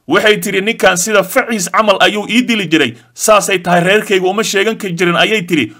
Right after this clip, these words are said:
"oo waxaa isdhihi jiray, ilmahani halkay la aadaysa haddii uu ku furo. Laakiin way dhici doontaa, qiso xanuun kale ayaa soo socotee."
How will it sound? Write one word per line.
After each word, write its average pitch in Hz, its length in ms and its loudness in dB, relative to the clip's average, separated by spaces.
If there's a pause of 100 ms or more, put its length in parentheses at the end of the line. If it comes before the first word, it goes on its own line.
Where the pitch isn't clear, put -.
(120)
"oo 143 180 2
waxaa 175 240 2
isdhihi 196 360 -2
jiray, 151 260 2 (200)
ilmahani 185 460 2
halkay 165 320 0
la 160 100 4 (100)
aadaysa 180 340 2
haddii 156 220 -2
uu 151 120 0
ku 135 120 -6
furo. 170 300 0 (300)
Laakiin 160 340 0
way 180 140 4
dhici 185 260 0
doontaa, 175 320 2
qiso 175 220 0
xanuun 196 280 0
kale 180 180 4
ayaa 180 200 4
soo 190 180 -2
socotee." 175 500 0